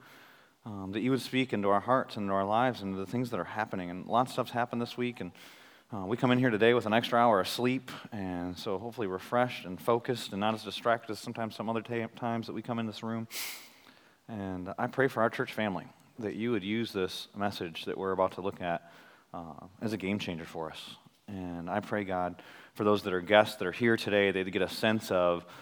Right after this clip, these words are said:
uh, the vibe of the people that are in this room, and that we really care about each other. And I pray that we would be not just talking about being connected as a sermon series, but that we'd be living this stuff out and that you would change us. In Jesus' name I pray.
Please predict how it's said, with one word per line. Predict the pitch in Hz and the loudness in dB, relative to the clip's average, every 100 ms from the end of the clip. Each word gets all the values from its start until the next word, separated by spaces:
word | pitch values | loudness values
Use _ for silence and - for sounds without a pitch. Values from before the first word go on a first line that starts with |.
| - - | -20 -10
uh, | 87 78 - 71 | -6 -4 -4 -6
the | 101 | -6
vibe | 92 98 120 113 | 4 8 8 6
of | |
the | 95 | 2
people | - 110 95 80 - - | 0 -2 0 -2 -4 -4
that | 101 | -2
are | 92 92 | 0 -2
in | 92 | -4
this | 87 - | -6 -6
room, | 92 87 82 - - | -6 -6 -8 -14 -14
and | 107 92 87 87 | -10 -8 -8 -8
that | 85 85 | -8 -8
we | - | -6
really | 113 117 101 | -2 -2 -2
care | 98 | -2
about | 98 87 | -2 -2
each | 82 | -4
other. | 85 82 82 _ - - - _ _ | -10 -10 -14 _ -20 -20 -20 _ _
And | 92 90 | -12 -10
I | 90 | -6
pray | 127 | -4
that | 113 | -4
we | 92 | -2
would | 92 104 | -4 -2
be | 95 90 | -4 -2
not | 104 92 | -4 -4
just | - | -8
talking | - 101 101 98 | -2 -2 0 -2
about | 87 85 | -4 -4
being | 90 | -8
connected | 85 92 90 98 87 | -8 -8 -6 -6 -8
as | 87 | -6
a | 85 85 | -6 -8
sermon | - 104 101 95 | -8 -4 -4 -4
series, | - 90 85 82 | -6 -8 -8 -10
but | - - | -12 -12
that | 87 | -12
we'd | 90 | -8
be | 95 | -4
living | 104 110 | -2 -4
this | 98 | -6
stuff | 104 - | -10 -6
out | 85 80 | -8 -8
and | - | -12
that | 95 | -12
you | |
would | 90 | -12
change | - 90 82 | -10 -10 -10
us. | 85 - - - - - - - - | -12 -14 -20 -20 -20 -20 -20 -20 -12
In | 95 | -10
Jesus' | 90 110 113 110 | -4 -2 -2 -6
name | 110 101 | -4 -4
I | 101 | -4
pray. | - 69 | -6 -12